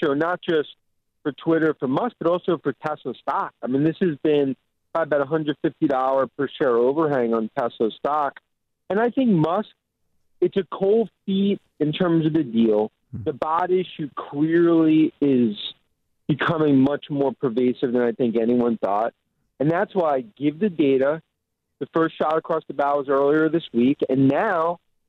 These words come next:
Speaker 1: you know, we believe this sets the stage for either a renegotiation,
Speaker 2: Hmm.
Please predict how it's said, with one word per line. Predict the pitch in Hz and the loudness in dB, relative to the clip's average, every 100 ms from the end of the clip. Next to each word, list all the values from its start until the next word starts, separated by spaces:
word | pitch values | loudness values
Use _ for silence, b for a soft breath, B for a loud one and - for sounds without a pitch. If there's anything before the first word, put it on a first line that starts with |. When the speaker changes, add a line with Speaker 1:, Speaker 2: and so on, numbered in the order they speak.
| _ - | _ -4
Speaker 1:
you | |
know, | 143 | -2
we | 123 151 180 | 0 0 0
believe | 175 151 120 | 2 2 2
this | 131 139 - - _ _ _ - | 0 -2 -6 -20 _ _ _ -6
sets | 180 170 - | -4 -4 -6
the | 165 _ | -6 _
stage | 135 135 147 - | 0 2 0 0
for | 147 - | -2 -2
either | - 170 160 | -2 0 2
a | 165 135 | 0 0
renegotiation, | 120 131 160 190 180 202 202 202 127 107 - 113 160 - _ - | 0 0 2 2 2 0 2 2 2 0 -2 -2 -4 -12 _ -12
Speaker 2:
Hmm. | 104 | -10